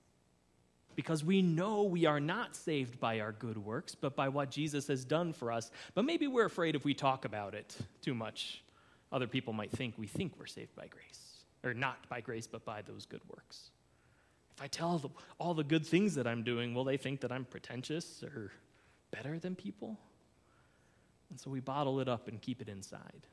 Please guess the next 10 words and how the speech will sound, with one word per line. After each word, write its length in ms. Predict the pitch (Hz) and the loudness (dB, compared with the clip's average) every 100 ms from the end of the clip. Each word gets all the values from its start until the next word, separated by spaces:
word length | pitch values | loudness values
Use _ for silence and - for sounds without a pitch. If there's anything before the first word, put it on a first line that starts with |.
| - _ _ _ _ _ _ _ - _ _ _ _ _ _ _ - - - | -20 _ _ _ _ _ _ _ -20 _ _ _ _ _ _ _ -20 -20 -10
But 80 | 127 | -4
let 80 | 131 | -2
me 80 | |
tell 180 | 131 139 | -2 -2
you, 300 | 113 104 95 | -2 -4 -4
as 160 | 98 107 | -8 -6
Lutherans, 500 | 127 139 160 151 143 | -4 -4 -4 -4 -6
we 500 | 127 143 151 151 151 | -6 -4 -2 -2 -4
do 560 | 127 123 120 117 113 - - _ _ | -4 -4 -2 -2 -4 -10 -20 _ _
good 520 | - 123 104 95 92 | -2 0 0 -4 -8